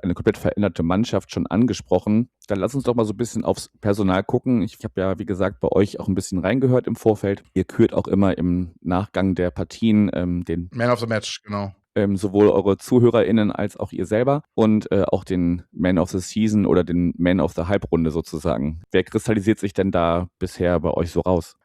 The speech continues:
Speaker 2: Ja, wir haben das Leverkusen-Spiel tatsächlich, äh, jetzt außen vor gelassen, damit wir da nicht komplett, äh,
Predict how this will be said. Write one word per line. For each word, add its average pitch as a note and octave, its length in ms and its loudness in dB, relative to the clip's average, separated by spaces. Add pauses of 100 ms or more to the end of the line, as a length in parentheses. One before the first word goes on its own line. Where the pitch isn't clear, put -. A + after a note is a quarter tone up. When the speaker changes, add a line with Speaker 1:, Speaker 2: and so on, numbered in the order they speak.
(100)
Speaker 2:
Ja, A2+ 160 2
wir B2+ 120 0
haben C#3+ 120 -2
das C3 140 -6
Leverkusen-Spiel C#3+ 960 -6
tatsächlich, B2 760 -6
äh, G#2 420 -4
jetzt A2 220 -12
außen A2+ 220 -6
vor B2+ 220 0
gelassen, C3 420 -2
damit A2 320 -8
wir G#2+ 60 -6
da G#2 100 -4
nicht - 180 -12
komplett, A2+ 400 -10
äh, G#2 280 -8